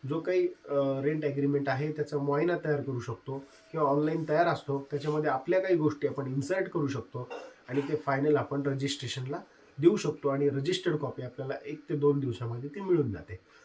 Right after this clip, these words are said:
अशा पद्धतीने आपण ऑनलाइन रजिस्ट्रेशन करू शकतो. पण आता मी तुम्हाला महत्त्वाच्या टिप्स अशा देणार आहे घरमालकासाठी आणि भाडेकरूसाठी. जर का, अ, सुरुवातीला आपण हे बघू की घरमालकासाठी कुठल्या टिप्स आहेत. घरमालकाने घर देत असताना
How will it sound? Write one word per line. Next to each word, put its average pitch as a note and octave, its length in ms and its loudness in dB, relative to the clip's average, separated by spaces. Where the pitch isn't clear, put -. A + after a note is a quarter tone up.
अशा D3+ 180 -2
पद्धतीने D3+ 480 0
आपण C#3+ 200 -4
ऑनलाइन C#3+ 480 2
रजिस्ट्रेशन C3 540 -6
करू D#3 220 0
शकतो. G2+ 440 -6
पण F3 220 4
आता D#3+ 260 -4
मी E3 80 0
तुम्हाला E3+ 280 0
महत्त्वाच्या F3 520 0
टिप्स F#3 280 -8
अशा E3 200 -2
देणार D#3+ 280 -2
आहे D#3 120 0
घरमालकासाठी D#3+ 720 -2
आणि E3+ 120 -4
भाडेकरूसाठी. A2 760 -4
जर C3+ 180 6
का, G#2+ 200 -2
अ, D3 60 -2
सुरुवातीला E3 480 2
आपण F3 200 2
हे E3 140 2
बघू E3+ 240 4
की F#3 140 -6
घरमालकासाठी E3+ 760 2
कुठल्या C#3 340 -4
टिप्स G#2+ 320 -8
आहेत. - 100 -10
घरमालकाने F3 600 2
घर E3+ 300 -2
देत E3 260 2
असताना E3+ 500 -2